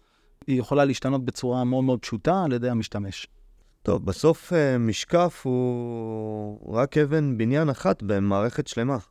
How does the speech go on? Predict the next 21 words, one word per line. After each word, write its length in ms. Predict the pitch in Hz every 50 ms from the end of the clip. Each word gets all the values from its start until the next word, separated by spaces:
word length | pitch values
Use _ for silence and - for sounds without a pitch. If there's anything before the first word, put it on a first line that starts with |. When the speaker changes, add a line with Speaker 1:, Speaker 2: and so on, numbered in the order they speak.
| _ _ -
Speaker 2:
איזה 180 | - 127 123 147
עוד 80 | 151
מרכיבים 480 | 143 139 131 117 - - 120 120 151 156
יכולים 360 | 147 127 - 110 110 113 110
להיות 220 | 110 110 110 - -
למערכת 580 | 101 101 98 98 98 104 101 - 113 107 -
כזאת, 500 | - - 104 98 104 104 98 _ - -
אה, 180 | 101 101 98 95 101
של 220 | - - 101 92
חייל? 340 | - - 101 113 110 95 90 90 - _ _ _ _ _
כאילו, 320 | - - - 73 67 57 50 - - _ - -
אני 640 | 90 90 92 101 101 107 107 107 107 104 101 101 98 98
מדמה 480 | 95 92 92 92 92 92 95 95 98 104
את 80 | 107 98
זה 60 | 101
כמו 240 | - - 110 104 101
ב-Call 320 | 101 101 - 101 98 101 90
of 80 | 98
Duty, 260 | 104 123 139 - - 151
שפתאום 500 | - - - - - 113 - 110 107 101
אתה 460 | - - 101 98 95 95 92 92